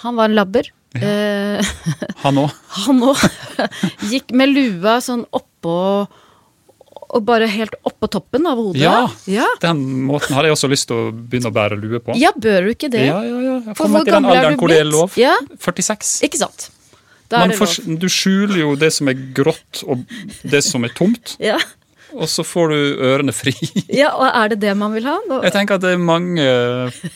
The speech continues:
Speaker 2: mm, ja, fordeler
Speaker 1: Ja.
Speaker 2: med å ha lua høyt på topp der.
Speaker 1: <laughs> Ja, ja. Eh, og s-, og mamma gikk bakerst, eh, med lua b-, eh, godt bak, eh, ved hårfestet, ikke sant? For
Speaker 2: Ja.
Speaker 1: å få,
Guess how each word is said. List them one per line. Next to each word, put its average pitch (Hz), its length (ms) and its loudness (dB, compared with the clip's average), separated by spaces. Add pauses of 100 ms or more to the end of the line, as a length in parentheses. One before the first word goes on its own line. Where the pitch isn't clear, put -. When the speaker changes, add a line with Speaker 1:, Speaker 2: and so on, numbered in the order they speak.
(240)
Speaker 2:
mm, 131 480 -8
ja, 156 200 0
fordeler 139 600 0 (120)
Speaker 1:
Ja. 240 220 0
Speaker 2:
med 127 140 2
å 127 40 2
ha 117 80 4
lua 113 280 2
høyt 104 280 -2
på 104 120 -12
topp 104 240 -10
der. - 360 0 (160)
Speaker 1:
<laughs> - 80 -4
Ja, - 160 -2 (580)
ja. 233 220 -2 (520)
Eh, 254 580 0 (220)
og 262 120 -2
s-, - 240 -4
og 269 200 2
mamma 226 420 0
gikk 247 220 -6
bakerst, - 840 -6
eh, 233 380 -4
med 226 560 -2
lua 240 420 0 (180)
b-, 156 440 -10
eh, 208 240 2
godt 202 440 -4
bak, 175 520 -4 (240)
eh, 202 480 -2
ved 214 120 -2
hårfestet, 196 640 -4
ikke 240 80 -12
sant? 285 180 -2
For 131 120 -2
Speaker 2:
Ja. 151 120 2
Speaker 1:
å 165 80 -4
få, 220 120 0